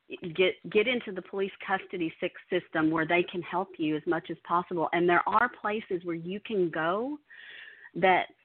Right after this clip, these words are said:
there's a place here in Plano called Hope Store. There's another one called Emily's Place. There's another one called the Genesis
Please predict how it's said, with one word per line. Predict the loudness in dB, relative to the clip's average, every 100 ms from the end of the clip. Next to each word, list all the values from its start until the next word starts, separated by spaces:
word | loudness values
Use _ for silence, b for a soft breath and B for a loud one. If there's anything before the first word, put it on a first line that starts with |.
| -2
there's | -2
a | -2
place | 0 2 2
here | 0 0
in | 0
Plano | 0 2 2
called | 0 -2 -4 -2
Hope | -4 -4 -4
Store. | 0 2 0 -2 -10 B B B
There's | 2 4
another | 6 4 4
one | 2
called | 2 2 2 4
Emily's | 4 6 4 0 -6
Place. | -4 -4 -6 -12 -20 _ B B B B
There's | 4 4 4 2
another | 4 4 4
one | 4
called | 2 0 2
the | 2
Genesis | 2 2 2 -2